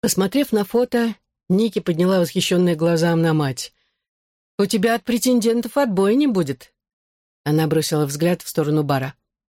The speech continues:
«Я, пожалуй, выпью бокал вина. Но потом пойдем на собрание». Что-то в ее тоне встревожило Хелен. Дочь выглядела немного уставшей. Всегда бодрая и жизнерадостная,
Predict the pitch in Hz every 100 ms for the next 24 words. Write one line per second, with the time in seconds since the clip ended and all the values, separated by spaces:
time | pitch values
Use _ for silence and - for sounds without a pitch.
0 | _ _ 240 240 214 214 208 196 190 -
1 | 190 160 170 - 160 156 151 135 123 _
2 | _ _ _ _ - 277 277 208 277 262
3 | 196 196 226 196 160 151 151 151 147 _
4 | _ _ _ _ _ _ _ _ _ _
5 | _ - - 185 160 160 156 214 190 -
6 | 208 202 156 139 135 123 139 127 135 -
7 | _ _ _ _ _ _ 170 170 - 165
8 | 165 147 160 156 151 156 143 151 - 143
9 | - - 160 _ _ _ _ _ _ _
10 | - 180 220 208 208 240 220 226 220 180
11 | 165 147 156 160 190 196 - 196 190